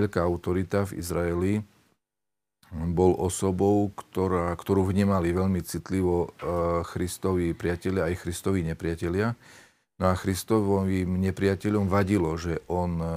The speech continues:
sa pridal na stranu Krista potom po,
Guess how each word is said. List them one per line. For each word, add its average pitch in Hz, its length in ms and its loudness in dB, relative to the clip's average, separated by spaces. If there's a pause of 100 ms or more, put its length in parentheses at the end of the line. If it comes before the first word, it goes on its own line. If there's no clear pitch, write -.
(140)
sa 80 240 -6
pridal 78 400 -2
na 80 160 -6
stranu 82 320 -4
Krista 87 480 -6
potom 90 480 -6
po, 82 480 -4